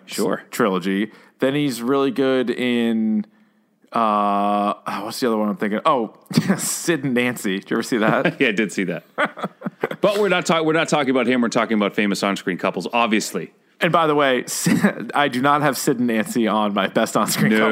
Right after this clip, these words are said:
Speaker 1: couples. I am
Speaker 2: I mean, you
Speaker 1: removing
Speaker 2: could.
Speaker 1: that. I just mentioned them. That's not what I'm talking about. But Clarence in Alabama, that's my number one. What, what else you got for movies?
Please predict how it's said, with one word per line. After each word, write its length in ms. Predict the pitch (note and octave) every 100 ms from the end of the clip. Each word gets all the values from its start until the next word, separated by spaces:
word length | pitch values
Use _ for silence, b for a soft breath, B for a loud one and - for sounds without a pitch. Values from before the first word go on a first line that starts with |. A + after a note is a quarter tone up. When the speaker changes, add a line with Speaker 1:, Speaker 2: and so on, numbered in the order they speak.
| G#2+
Speaker 1:
couples. 240 | F2+ - - -
I 120 | D3
am 100 | C#3
Speaker 2:
I 40 | C#3
mean, 80 | -
you 40 |
Speaker 1:
removing 180 | F#3 E3+
Speaker 2:
could. 80 | D3+
Speaker 1:
that. 140 | C#3 B B
I 100 | B2
just 160 | A#2+ A2
mentioned 300 | F3 E3+ C#3+
them. 100 | C3+
That's 100 | B2
not 60 | C#3+
what 100 | C3+
I'm 180 | C3+ A#2+
talking 80 |
about. 120 | - -
But 120 | -
Clarence 360 | F#3 F#3+ G3
in 60 | D#3+
Alabama, 560 | E3 D#3 D3 C#3+ C#3 B2+
that's 220 | C#3+ -
my 100 | C#3+
number 220 | C#3 B2
one. 360 | A#2 A2+ A2 G#2+
What, 200 | C#3 B2+
what 120 | C3+
else 180 | C3 B2+
you 60 | C3
got 100 | A#2
for 80 | A#2
movies? 380 | A2+ G2+ F2+